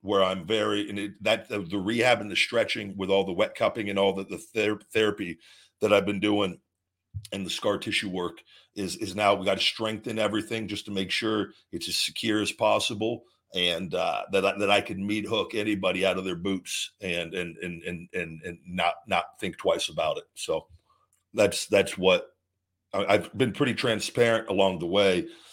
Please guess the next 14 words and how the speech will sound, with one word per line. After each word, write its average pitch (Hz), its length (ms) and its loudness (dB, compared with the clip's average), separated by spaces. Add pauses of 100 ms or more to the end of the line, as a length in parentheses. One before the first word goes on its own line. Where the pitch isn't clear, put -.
(120)
of 92 140 -2
kind 110 220 4
of 87 80 -2
the 87 120 6
outline 92 460 6
of 82 100 -4
things 92 420 -2
and, 87 100 -2
like, 85 140 2
where 95 180 2
my 92 100 2
attention 95 540 -2
goes, 95 260 4
and 87 160 -4